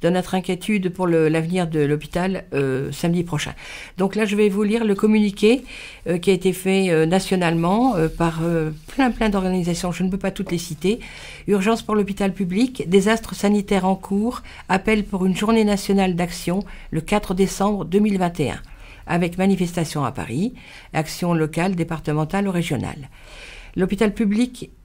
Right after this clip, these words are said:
est garant de l'os-, de l'accès aux soins de toutes et de tous. Nous demandons un plan d'urgence pour l'hôpital public, un choc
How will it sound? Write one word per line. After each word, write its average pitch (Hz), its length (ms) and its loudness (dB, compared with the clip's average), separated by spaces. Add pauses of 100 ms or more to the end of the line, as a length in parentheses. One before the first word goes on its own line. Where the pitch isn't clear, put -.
est 190 140 2
garant 196 540 0
de 185 140 0
l'os-, 196 320 0
de 170 120 0
l'accès 196 360 2
aux 202 100 4
soins 208 400 0
de 180 160 -2
toutes 254 400 0
et 180 100 0
de 180 100 -6
tous. - 600 -8
Nous 185 100 0
demandons 208 520 4
un 202 80 2
plan 220 240 2
d'urgence 208 420 0
pour 202 160 -2
l'hôpital 185 380 0
public, 165 440 -2 (240)
un 151 120 2
choc 226 420 -2